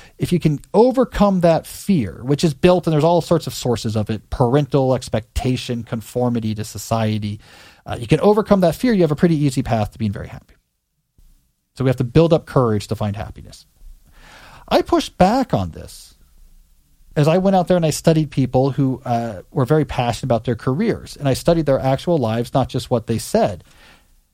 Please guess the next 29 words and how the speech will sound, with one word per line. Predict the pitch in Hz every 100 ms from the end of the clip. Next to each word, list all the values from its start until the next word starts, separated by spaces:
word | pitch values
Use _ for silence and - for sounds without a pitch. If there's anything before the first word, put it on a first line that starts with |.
| _ _
And | 151
what | 196
I | 269
saw | - 165
was | 151
a | 165
different | - 311 - 98
picture. | - - - - _ _ _ _ _ _ _ _ _
So | - 175
the | 170
path | - - 220 262 240 - _
that | 170 -
they | 165
took, | - - 147 117 - _ _ _ _ _ _ _ _ _ -
if | -
you're | 127
looking | 135 - 127
at | 113
the, | 120 110
uh, | 104 98 95 _ _ _ _ _
screen | - - 117
now, | 110 104
you'll | 92
see | -
this, | 190 151
the | 165
path | 147 196 254 -
they | 190
took | 156 185 165 -